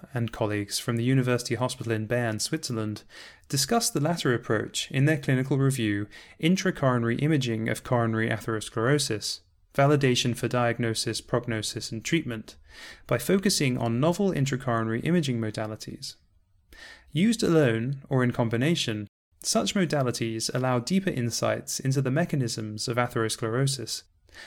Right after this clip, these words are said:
factors responsible for disease progression, and the ability of medications to reverse the process of plaque growth and destabilization. These methodologies have established a link between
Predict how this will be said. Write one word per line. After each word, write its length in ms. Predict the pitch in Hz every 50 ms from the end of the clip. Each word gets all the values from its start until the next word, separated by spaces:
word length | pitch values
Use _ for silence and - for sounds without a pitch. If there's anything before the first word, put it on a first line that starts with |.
| - - _
factors 400 | - - 175 170 170 - 147 135
responsible 600 | 131 120 - - - 143 - - 139 131 117 113 110
for 160 | - - 113
disease 340 | 117 117 110 127 135 131 135
progression, 720 | - 120 - - 156 165 160 - 127 110 107 104 - - _ - - - - - - -
and 140 | 131 123
the 60 | 123 123
ability 460 | 123 165 185 202 208 190 - 139 123
of 100 | 123 123
medications 760 | 127 117 117 117 - - 147 156 139 - 123 113 110 107 -
to 100 | - -
reverse 440 | 117 113 110 123 143 160 160 147 -
the 80 | - 120
process 580 | - - 127 113 - - - 110 104 - -
of 140 | 120 113 -
plaque 280 | - - 151 - - -
growth 440 | - 117 104 104 104 - - - - - -
and 140 | 131 120 113
destabilization. 1080 | 120 113 107 - - 117 113 110 110 110 107 107 - 131 139 139 - 131 127 - - - - _ _ _ _ _ _ _ _ _ _ _ _ _ - - - - - - - - - -
These 180 | 185 196 196
methodologies 880 | 190 175 135 135 139 127 151 160 165 170 151 135 120 113 107 104 104 -
have 140 | - 123 127
established 520 | 123 - - 156 160 143 135 131 135 -
a 60 | 123
link 300 | 113 127 143 139 131 135
between 500 | - 120 - - 123 117 117 117 117 -